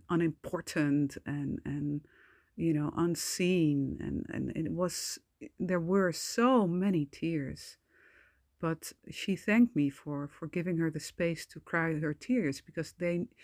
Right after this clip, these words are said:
she needed to let go of those negative emotions that she had carried with her from birth all her life, you know, to free up space for, for other stuff.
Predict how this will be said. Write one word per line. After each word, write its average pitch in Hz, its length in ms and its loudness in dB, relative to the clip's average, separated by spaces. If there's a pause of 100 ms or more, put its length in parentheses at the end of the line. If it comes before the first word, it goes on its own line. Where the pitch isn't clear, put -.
(120)
she - 200 -2
needed 196 380 4
to - 120 -8
let 165 240 -4
go 185 320 2
of 160 180 -8
those 160 520 -2 (560)
negative 165 420 0
emotions 160 680 2
that 160 180 -6
she 165 160 -6
had 151 220 -6
carried 170 320 0
with 175 300 -4
her 147 280 -6
from - 680 -2
birth 170 500 0 (440)
all 202 260 2
her 160 180 0
life, 160 540 -4 (720)
you 165 80 4
know, 151 180 4
to 160 180 -6
free 196 400 4
up 170 200 -2
space 160 520 -2
for, 156 400 -10
for - 200 -4
other 214 220 0
stuff. - 540 -8